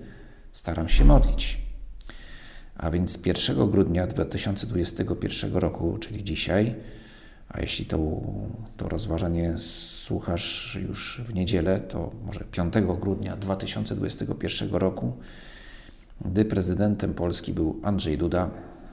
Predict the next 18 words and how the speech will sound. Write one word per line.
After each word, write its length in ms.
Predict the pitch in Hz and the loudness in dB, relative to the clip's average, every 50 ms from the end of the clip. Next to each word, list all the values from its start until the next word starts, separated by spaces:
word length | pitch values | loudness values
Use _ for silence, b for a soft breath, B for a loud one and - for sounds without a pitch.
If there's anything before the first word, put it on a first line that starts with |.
| B B B | B B B
prezydentem 540 | - 139 - - - - 123 107 107 113 107 | -8 -8 -6 -4 -2 -2 0 0 2 2 2
Warszawy 440 | - 95 107 - - 101 95 95 98 | 2 0 0 0 -2 -2 0 0 0
Rafał 260 | 101 101 98 82 - | 0 0 -2 -4 -6
Trzaskowski, 800 | - - - - - - - 107 107 - - 113 110 107 110 B B B B B B B B B B B B B B - - | -6 -6 -6 -6 -6 -4 -2 -2 -2 -2 0 2 2 2 0 B B B B B B B B B B B B B B -2 2
e, 680 | 95 92 92 92 92 92 92 92 87 - - - - - - - - - - - - - - - | 6 8 8 8 10 8 8 8 6 4 0 -4 -10 -14 -14 -16 -16 -16 -16 -16 -16 -12 -6 -4
na 360 | 78 76 85 110 143 - - | 2 6 10 12 12 12 12
Ochocie 640 | 127 - - 120 120 120 - 117 110 113 110 110 110 - - - - | 8 8 8 8 8 8 6 4 4 4 4 2 0 -4 -8 -10 -6
zostało 520 | - - 107 107 - - 113 117 113 104 | -2 0 0 0 0 0 0 2 2 2
skierowane 840 | 107 - - - 123 131 131 110 82 87 87 90 87 85 80 78 - - - - - - - | 0 0 -2 -2 0 2 2 2 2 2 2 2 2 0 0 -2 -4 -8 -12 -16 -16 -10 -4
słowo 720 | - - - - - 104 113 104 110 - - - - - - - - | 0 2 2 6 10 12 12 12 10 6 -2 -6 -8 -10 -12 -8 -4
do, 440 | - 82 78 90 90 95 95 98 - - | 0 4 4 6 4 4 2 -2 -8 -8
i 60 | - | -8
tu 160 | - - 73 | -6 -6 -6
już 160 | 82 - - - | -6 -6 -6 -8
możesz 320 | 71 71 - - - - | -8 -8 -8 -10 -12 -12
powiedzieć 520 | - - - - - - - - - - - B B B B B B B B B B B B B - - | -12 -10 -10 -10 -10 -10 -12 -12 -12 -14 -14 B B B B B B B B B B B B B -12 -10
swoje 420 | - - - - - 92 87 85 | -8 -8 -6 -2 0 2 2 2
imię. 380 | - - 98 - - - - | 2 2 0 0 -2 -4 -10